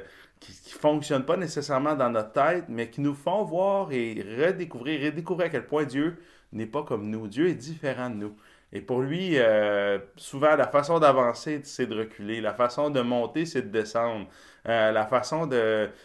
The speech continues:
de regarder en avant, c'est de se tourner un peu par, vers l'arrière.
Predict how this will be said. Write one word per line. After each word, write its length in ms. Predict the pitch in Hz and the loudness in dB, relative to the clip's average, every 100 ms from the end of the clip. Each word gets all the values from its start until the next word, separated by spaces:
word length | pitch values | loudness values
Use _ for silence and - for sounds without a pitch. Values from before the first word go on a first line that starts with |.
| _ | _
de 100 | 120 | 2
regarder 400 | 127 123 156 151 | 2 6 6 6
en 120 | 180 156 | 4 4
avant, 340 | 123 135 156 | 2 2 0
c'est 240 | 160 135 117 | -2 -4 0
de 180 | 113 107 | 0 -2
se 120 | - | -4
tourner 400 | 135 123 143 143 | -4 -2 0 -2
un 80 | 120 | -2
peu 180 | 139 | -4
par, 220 | 131 113 104 | -4 -2 2
vers 200 | 117 113 | 2 2
l'arrière. 500 | 104 107 101 101 | 0 0 0 0